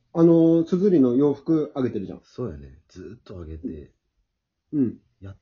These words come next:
Speaker 2: とこの前何枚か売れたぐらいやけど。
Speaker 1: おお。
Speaker 2: やっぱりもう数あげないとね、
Speaker 1: うん。
Speaker 2: ああいうのって。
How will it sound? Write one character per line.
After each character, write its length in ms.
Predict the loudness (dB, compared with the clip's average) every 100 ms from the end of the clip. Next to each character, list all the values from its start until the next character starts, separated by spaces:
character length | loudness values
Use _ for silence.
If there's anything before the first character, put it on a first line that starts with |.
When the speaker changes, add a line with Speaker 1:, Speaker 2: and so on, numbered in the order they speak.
| _
Speaker 2:
と 100 | -18
こ 140 | -12
の 100 | -10
前 260 | -10 -12 -16
何 300 | -18 -18 -16
枚 160 | -16 -18
か 120 | -18
売 160 | -18 -18
れ 40 |
た 160 | -16 -14
ぐ 140 | -12
ら 100 | -12
い 60 | -14
や 80 | -20
け 100 | -20
ど。 180 | -20 _ _ _ _ _ _
Speaker 1:
お 380 | 4 6 6 2
お。 40 | -6 _ _ _ _ _ -20
Speaker 2:
や 80 | -20
っ 40 | _ _
ぱ 140 | _ -14
り 80 | -12
も 280 | -10 -12
う 60 | -16 _ _
数 380 | -18 -16 -10 -10
あ 80 | -8
げ 120 | -4
な 140 | -2
い 80 | -4
と 100 | -6
ね、 100 | -12
Speaker 1:
う 20 |
ん。 20 | -12
Speaker 2:
あ 60 |
あ 60 | -12
い 100 | -14
う 80 | -16
の 60 |
っ 40 | -20
て。 260 | _ -20